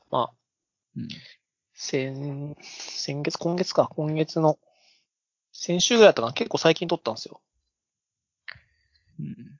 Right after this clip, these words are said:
Speaker 1: で、ちゃんと、まあ勉強して、テスト勉強とかしてやったんですけど。まあやっぱりなんかPython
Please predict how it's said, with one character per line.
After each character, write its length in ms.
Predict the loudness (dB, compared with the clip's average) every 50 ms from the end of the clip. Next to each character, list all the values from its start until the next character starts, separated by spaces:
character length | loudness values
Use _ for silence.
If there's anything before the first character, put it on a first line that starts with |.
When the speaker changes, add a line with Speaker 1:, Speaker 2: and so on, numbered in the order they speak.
| _ _
Speaker 1:
で、 600 | 0 2 2 2 2 2 2 2 2 2 0 0 _ _ _ _ _ _ _ _ _
ち 100 | 2 4
ゃ 60 | 4
ん 80 | 4 6
と、 260 | 6 6 6 4 2 _ _ _ _ _ _ _ _ _ _
ま 100 | 2 2
あ 40 | 4
勉 220 | 6 6 4 4 2
強 420 | 2 2 4 4 6 4 4 2 2
し 140 | 0 -2 4
て、 360 | 6 6 6 6 4 -2 -4 -4
テ 100 | -2 -2
ス 80 | 2
ト 80 | 2 4
勉 160 | 4 4 4
強 140 | 2 -2 -6
と 100 | -6 -6
か 120 | -6 -6
し 120 | -6 -6 -4
て 80 | -4
や 60 | -6
っ 40 | -6
た 160 | -4 -4 -4 -4
ん 20 |
で 60 | -4
す 120 | -8 -12 -10
け 100 | -12 -12
ど。 100 | -12 -14 -20 -20 -16 -4 -2 -2 -2 -2 -4 -10 -18 _ _ _ _ _ _ _ _ _ _ _ _ _ _ _ _ -20 -20 -20 -20 -20 -20 -20 _ _ -20 -8 -4 2
ま 60 | 2
あ 20 |
や 60 | 2 6
っ 40 |
ぱ 80 | 6 6
り 60 | 8 8
な 80 | 8
ん 40 | 6
か 80 | 6 4
Python 800 | 6 6 6 6 6 4 4 6 6 4 4 2 2 0 -2